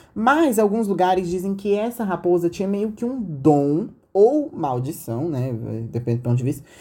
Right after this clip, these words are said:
de que ela não poderia ser caçada e que, pra afastar ela de Tebas, os moradores faziam um sacrifício de uma criança do sexo masculino por ano.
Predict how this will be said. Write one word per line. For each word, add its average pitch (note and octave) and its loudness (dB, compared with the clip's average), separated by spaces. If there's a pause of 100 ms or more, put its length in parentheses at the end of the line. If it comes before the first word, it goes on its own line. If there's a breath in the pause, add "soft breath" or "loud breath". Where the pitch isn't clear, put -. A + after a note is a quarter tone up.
de E3 -2
que G3+ -2
ela A#3 6
não A#3 0
poderia C#4 -2
ser A#3+ -4
caçada G3 -4
e A#3+ -4
que, F3+ -2
pra B3+ -2
afastar F#3 -2
ela C3 2
de B2+ -6
Tebas, C#3+ 0 (260 loud breath)
os D#3+ 0
moradores G#3 2
faziam G3+ -2
um G#3+ -4
sacrifício A#3+ -8
de D#3+ 2
uma G3+ 2
criança D3+ -2
do C3 -8
sexo B2+ -6
masculino D#3+ -2
por E3+ 6
ano. D#2+ -6